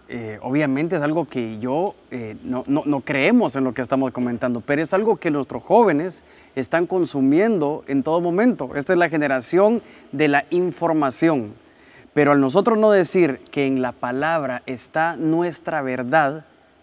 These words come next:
nos vemos sin recursos y nos vemos como una iglesia ignorante. Entonces, el mundo puede presentar el tercer ojo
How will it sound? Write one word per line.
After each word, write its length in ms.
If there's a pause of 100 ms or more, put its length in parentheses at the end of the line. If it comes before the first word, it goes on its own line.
(280)
nos 160
vemos 300
sin 180
recursos 640
y 60
nos 120
vemos 280
como 220
una 180
iglesia 640
ignorante. 920 (500)
Entonces, 720
el 140
mundo 340
puede 220
presentar 500
el 140
tercer 340
ojo 360